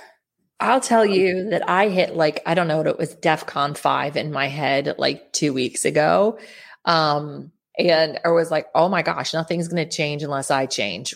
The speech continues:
right? I mean, now I already know that that applies to so many different things, but it was that, holy moly, <laughs> I've got, I've got some work to do. And, um, yeah, like, it just,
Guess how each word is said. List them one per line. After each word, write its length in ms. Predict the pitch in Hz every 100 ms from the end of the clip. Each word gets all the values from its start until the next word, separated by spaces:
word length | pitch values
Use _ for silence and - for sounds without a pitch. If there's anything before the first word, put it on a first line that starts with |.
| -
right? 360 | 143 139 165 -
I 40 |
mean, 220 | 170 160 -
now 160 | 185 190
I 80 |
already 220 | 202 175 160
know 200 | 151 147
that 160 | 147
that 140 | 180 165
applies 340 | - 135 135
to 80 | 156
so 220 | - 147
many 200 | 147 143
different 400 | 143 139 143 143
things, 360 | 147 139 147 -
but 160 | 180
it 180 | 156 -
was 320 | 160 151 147 -
that, 340 | 147 139 139 - - - - - - _ _ _ _ _ -
holy 800 | 196 208 233 247 196 202 196
moly, 960 | 202 190 180 170 170 175 151 156 135 - 196
<laughs> 100 | -
I've 300 | - 170 -
got, 680 | - - 220 226 196 247 254 - - - -
I've 260 | 202 196 180
got 300 | 180 190 -
some 240 | 190 170
work 300 | 170 220 -
to 140 | - 175
do. 460 | 165 156 135 - -
And, 680 | 170 160 156 156 160 160 160 - -
um, 440 | 170 160 156 156 -
yeah, 420 | 165 185 247 160 -
like, 200 | 170 -
it 140 | 196 202
just, 380 | 220 185 -